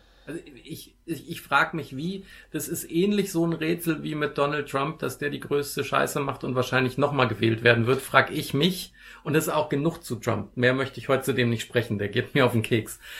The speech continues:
Aber das ist das gleiche Rätsel, was ich beim Lindner hab. Der hat so kardinal verkackt.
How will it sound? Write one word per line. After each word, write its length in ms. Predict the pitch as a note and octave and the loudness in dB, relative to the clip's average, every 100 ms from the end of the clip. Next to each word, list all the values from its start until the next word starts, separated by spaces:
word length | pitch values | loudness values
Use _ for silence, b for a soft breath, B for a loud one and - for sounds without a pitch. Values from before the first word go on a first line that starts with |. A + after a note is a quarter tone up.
| B B | B B
Aber 160 | B2 B2 | 0 2
das 120 | C3+ | 0
ist 80 | D3+ | -2
das 140 | - | -6
gleiche 440 | - C3+ F3+ A#3 | 2 2 2 0
Rätsel, 320 | E3 E3+ - E3 | -2 -2 -2 -2
was 160 | D#3 | -2
ich 80 | - | -4
beim 180 | D#3+ D#3 | -8 -4
Lindner 380 | F3 G3+ G#2+ G2+ | -4 -2 -4 -4
hab. 180 | G#2 | -6
Der 160 | - G#2 | -8 -10
hat 180 | C3+ - | -10 -8
so 380 | C#3+ F#3+ A#3+ B B B | -4 -2 -2 B B B
kardinal 840 | - E3 E3 D#3+ D3 C#3 D#3+ G3 F#3 - - _ _ _ _ | -2 0 2 0 0 0 2 0 -2 -10 -20 _ _ _ _
verkackt. 680 | - - - B2+ A#2+ - - | -14 -12 -2 0 0 -4 -20